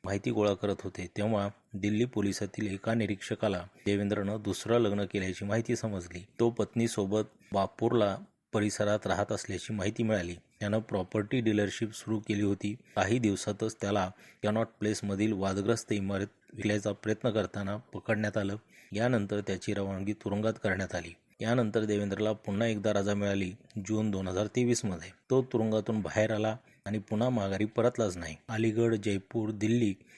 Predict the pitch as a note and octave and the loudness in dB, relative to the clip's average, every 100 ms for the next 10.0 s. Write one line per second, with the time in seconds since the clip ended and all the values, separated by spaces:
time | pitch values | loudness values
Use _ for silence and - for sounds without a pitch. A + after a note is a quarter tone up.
0 | - G2+ G2+ F#2+ - A2+ A#2 A2+ G#2 G#2 | -4 0 0 0 0 0 0 0 0 0
1 | G#2+ G#2 - - _ G#2+ A2 A#2+ - _ | 0 -2 -10 -20 _ -2 -2 -4 -12 _
2 | - G#2 G#2 F#2+ A#2 - F#2+ G2 G2+ G#2 | -4 0 0 2 0 0 -2 0 0 -2
3 | G#2 G2+ G2 G2 G2+ F#2+ F#2+ G#2 - G#2 | -2 -2 -2 0 0 -2 -4 -10 -4 0
4 | G#2 G#2+ G2+ - A2 A#2+ - - - G#2 | 2 2 0 0 -2 -4 -10 -20 -8 0
5 | G#2+ B2+ A2 G2+ F#2+ G2+ G#2+ G2 F2 G#2 | 2 4 4 0 0 0 -2 -2 -2 -2
6 | G#2+ - G2+ G2+ G2+ F#2+ F#2+ - G2 G#2 | -2 -4 -4 -4 -4 -4 -4 -6 -2 -2
7 | A#2+ A2 F#2+ - - - - G#2 A#2 G#2+ | 0 -2 -2 -8 -20 -10 -2 -2 0 0
8 | G2+ G2 G2 F#2+ G2+ A2 G#2 E2+ - _ | -2 -4 -4 -4 -2 -2 -2 -4 -10 _
9 | G#2+ A2+ A2 G2 G#2 - G2 F#2+ G2+ | 0 0 0 -2 -4 -2 -2 -2 -4